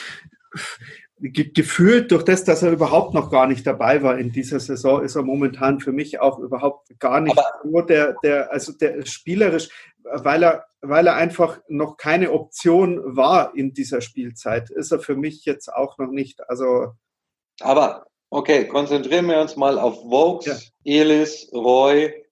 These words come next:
Speaker 2: Redmond, Seidenberg, was einfach bei vielen Vereinen die erste Reihe ist. Und die hat komplett gefehlt. Und nichtsdestotrotz war meines Erachtens das erste Drittel heute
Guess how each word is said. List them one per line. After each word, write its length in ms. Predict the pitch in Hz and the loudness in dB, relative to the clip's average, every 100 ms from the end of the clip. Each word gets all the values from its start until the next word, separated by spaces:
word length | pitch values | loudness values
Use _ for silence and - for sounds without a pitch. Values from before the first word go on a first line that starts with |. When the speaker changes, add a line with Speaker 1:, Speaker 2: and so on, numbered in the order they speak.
| _ _ | _ _
Speaker 2:
Redmond, 580 | 110 123 135 135 127 127 - | 0 2 2 -2 -4 -4 -12
Seidenberg, 800 | 101 123 156 170 156 160 165 120 | 0 2 2 2 2 2 0 -2
was 180 | 113 | -2
einfach 580 | 113 131 135 147 143 - _ _ _ | 0 -2 2 0 0 -10 _ _ _
bei 160 | - 127 | -6 -6
vielen 320 | - 170 175 | -4 -2 0
Vereinen 580 | 170 117 123 143 147 - _ _ _ - - - | 2 4 4 2 -4 -12 _ _ _ -4 -4 -10
die 100 | 127 | -2
erste 280 | 120 117 110 | -2 0 0
Reihe 220 | 95 110 | 2 2
ist. 240 | - - - _ _ _ _ - | 0 -8 -20 _ _ _ _ -10
Und 180 | 113 131 | -6 0
die 60 | |
hat 140 | 147 - | 0 0
komplett 360 | 113 123 123 | -2 0 0
gefehlt. 560 | 117 107 165 208 - - _ _ - | -2 -2 0 0 -2 -20 _ _ -8
Und 160 | 120 | -4
nichtsdestotrotz 840 | 139 170 175 170 160 - 135 - 113 | -2 -4 -4 -6 -4 4 2 2 2
war 380 | 117 123 123 | 6 6 4
meines 400 | 107 120 156 175 | -2 -4 -2 2
Erachtens 360 | 160 147 - 143 | 2 2 -2 -6
das 180 | 143 - | -6 0
erste 360 | 120 135 - | 0 0 -2
Drittel 300 | 151 127 113 107 | -2 -2 0 2
heute 540 | 104 104 110 117 | 2 2 0 -2